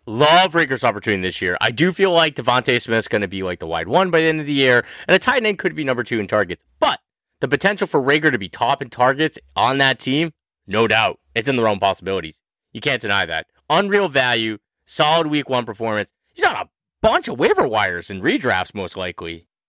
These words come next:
Let's keep in mind, though, that, uh, you know, I think Dave could rip off six catches for forty-nine yards versus the Falcons. It's an awful defense. I mean, just awful. Even Falcons fans will tell you that.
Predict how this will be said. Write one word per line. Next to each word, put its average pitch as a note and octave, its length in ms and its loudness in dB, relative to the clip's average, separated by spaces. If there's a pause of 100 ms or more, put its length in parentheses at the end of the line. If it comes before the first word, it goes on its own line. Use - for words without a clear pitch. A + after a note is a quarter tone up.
(200)
Let's A#3 160 0
keep G4 160 0
in D#4+ 80 -2
mind, F#3+ 280 2
though, G#2 240 0
that, A2 380 2 (480)
uh, C3+ 60 2
you C3 120 4
know, B2 200 4
I A3 100 4
think A#3+ 320 -4
Dave C#3+ 360 2
could A2+ 140 0
rip G2+ 220 0
off G2 240 2
six - 300 -4
catches G#2 340 -2
for F#2+ 80 -12
forty-nine G2 540 -2
yards F2+ 260 -6
versus F2+ 200 -12
the F2+ 60 -10
Falcons. F#2 560 -8
It's G#3 160 -2
an A2 120 -4 (240)
awful G2+ 320 2
defense. E2 520 -18 (120)
I C#3 80 4
mean, A#2 180 0 (240)
just - 300 -2 (120)
awful. G#2 400 0
Even D#3+ 240 0
Falcons - 520 -4
fans F2+ 240 -6
will F2 80 -8
tell E2+ 180 -8
you E2 120 -12
that. D#2+ 240 -14